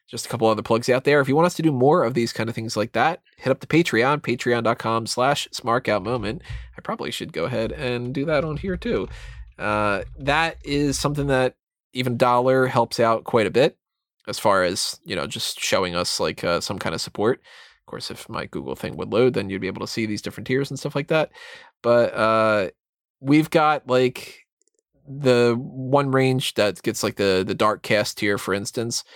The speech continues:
You can just have Patreon exclusive episodes. That's what you got for the Dark Cast right there. And we've got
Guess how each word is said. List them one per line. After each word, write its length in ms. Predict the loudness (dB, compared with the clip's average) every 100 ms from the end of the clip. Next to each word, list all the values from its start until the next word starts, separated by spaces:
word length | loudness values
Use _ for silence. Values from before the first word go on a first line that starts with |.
| -20 -20 _
You 380 | 0 4 4 4
can 440 | 2 0 0 -4
just 200 | -4 -2
have 140 | -2 0
Patreon 460 | -2 0 0 0
exclusive 500 | -2 -4 -4 -2 -2
episodes. 720 | -4 -4 -2 0 0 -2 -8 _ _
That's 280 | -10 -8 -10
what 100 | -10
you 80 | -4
got 240 | -4 -4
for 400 | -8 -8 -8 -8 _ _ _ -16
the 80 | -6
Dark 240 | -4 -4
Cast 300 | -4 -6 -4
right 180 | -6 -6
there. 300 | -4 -4 -4 _ _ -20 -20 -20 -20 _ -8
And 720 | -2 0 2 2 0 -2 -6 -10 _
we've 200 | -4 0
got 320 | 2 2 2